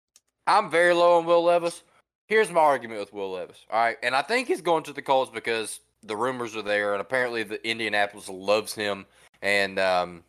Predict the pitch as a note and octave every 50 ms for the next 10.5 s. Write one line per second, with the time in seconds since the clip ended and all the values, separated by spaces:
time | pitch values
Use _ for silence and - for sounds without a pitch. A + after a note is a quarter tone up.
0 | _ - G2 F#2+ F#2 F#2 F#2 G2+ G2+ F#2 - - - _ _ _ _ _ _ _
1 | _ _ _ _ _ _ _ _ _ _ - - - - - D#3+ E3 D#3 - C#3
2 | B2+ A#2+ A2+ G#2+ A#2 B2 B2 G#2 A2+ A#2+ A#2+ A#2 G#2+ G2 G2 G2 F#2 F#2+ G#2+ G#2+
3 | G#2 G2 G2+ G2+ G2 - G#2 G2 F#2+ F#2 F#2+ F#2 G2 F#2 F2+ F#2 F2+ - - -
4 | G2+ F2 F2 F2 F2 E2+ E2 - - F2+ - - E2+ C#2+ A#1+ C2+ C#2 - - -
5 | G2+ G2+ G2 - - F#3 F#3+ E3+ D3 D3 D3 C#3+ C3+ A#2 A#2 - A#2+ A2 A2+ A2
6 | - A#2 G2 F2+ - - G2+ F2+ D#2+ E2 - - - F#2+ F#2 F#2+ - - - C#3+
7 | C#3+ C3+ B2+ A#2+ B2+ B2 A#2+ A#2+ B2 A#2+ A#2 G#2 G#2 A2 A2 A2+ A2 A2 G#2+ -
8 | - - _ - _ _ - - G#2 G2 A2+ B2+ B2 A#2 A2+ G#2+ G#2 G#2 G2+ G2
9 | F2+ F2+ F#2 F2 F2+ E2+ - - _ _ _ _ _ _ _ _ _ _ _ _
10 | _ - - A2 A2+ A2 G#2 G2 F2+